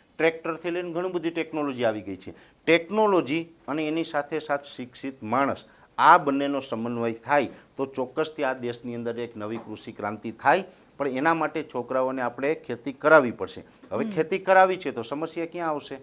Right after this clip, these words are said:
Speaker 1: તમે કીધું એમ કે દીકરી નહીં આપે. શું
Speaker 2: હમ.
Speaker 1: કામ નહીં આપે? આજે એકવીસમી સદી છે, બેન.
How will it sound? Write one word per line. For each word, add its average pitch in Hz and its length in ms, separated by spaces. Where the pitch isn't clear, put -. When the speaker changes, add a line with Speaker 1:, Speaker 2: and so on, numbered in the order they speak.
Speaker 1:
તમે 127 180
કીધું 127 260
એમ 127 100
કે 117 120
દીકરી 107 360
નહીં 90 220
આપે. 80 220
શું - 180
Speaker 2:
હમ. 196 60
Speaker 1:
કામ 160 140
નહીં 165 240
આપે? 143 220
આજે 127 300
એકવીસમી 131 420
સદી 95 280
છે, 85 180
બેન. 82 180